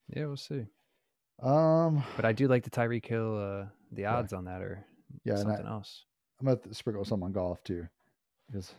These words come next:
Speaker 2: that's, I think that's pretty interesting. Again,
Speaker 1: Uh,
Speaker 2: narrative.
Speaker 1: that's also good. Yeah.
Speaker 2: Um,
Speaker 1: Oh, yeah,
Speaker 2: Li-,
Speaker 1: absolutely.
Speaker 2: Lions, best record, N F C. I mean, golf would have to be the,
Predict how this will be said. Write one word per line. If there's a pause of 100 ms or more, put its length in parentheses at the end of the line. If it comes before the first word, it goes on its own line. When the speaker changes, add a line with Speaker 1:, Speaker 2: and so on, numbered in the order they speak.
Speaker 2:
that's, (180)
I
think
that's
pretty
interesting.
Again,
Speaker 1:
Uh,
Speaker 2:
narrative.
Speaker 1:
that's
also
good.
Yeah.
Speaker 2:
Um,
Speaker 1:
Oh,
yeah,
Speaker 2:
Li-,
Speaker 1:
absolutely.
Speaker 2:
Lions, (120)
best
record,
N
F
C.
I
mean, (120)
golf
would
have
to
be
the,